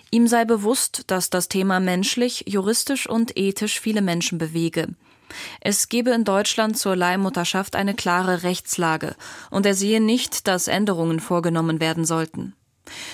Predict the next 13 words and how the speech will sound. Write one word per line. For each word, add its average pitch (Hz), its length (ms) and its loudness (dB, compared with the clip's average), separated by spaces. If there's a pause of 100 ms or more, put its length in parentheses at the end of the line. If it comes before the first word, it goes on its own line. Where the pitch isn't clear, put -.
(180)
Über 214 220 2
alles 226 280 0
Weitere 214 440 0
werde 220 220 2
man 220 180 0
auf 208 140 -2
der 208 140 0
nächsten 190 420 0
Präsidiumssitzung 165 920 -2
sprechen, 165 560 -4
sagte 160 340 -4
der 165 200 0
C-D-U-Vorsitzende. 165 1080 -4